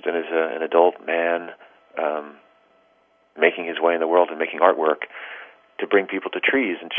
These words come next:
share the little kid in me who just walks among trees, uh, the way all little, little people do and little creatures do, other animal species, just wander around. We can watch them as adults and say, "Oh, wow, it's so beautiful," and it touches us 'cause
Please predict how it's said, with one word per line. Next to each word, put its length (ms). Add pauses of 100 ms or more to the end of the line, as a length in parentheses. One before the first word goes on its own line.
share 140
the 80
little 180
kid 200
in 80
me 140
who 80
just 220 (320)
walks 320
among 200
trees, 400 (260)
uh, 180
the 80
way 160
all 220
little, 260 (220)
little 180
people 360
do 320
and 200 (480)
little 180
creatures 460
do, 180
other 260
animal 320
species, 360
just 160
wander 400
around. 400
We 80
can 160
watch 280
them 120
as 100
adults 300
and 140
say, 100
"Oh, 240
wow, 320
it's 120
so 80
beautiful," 360
and 100
it 60
touches 320
us 160
'cause 240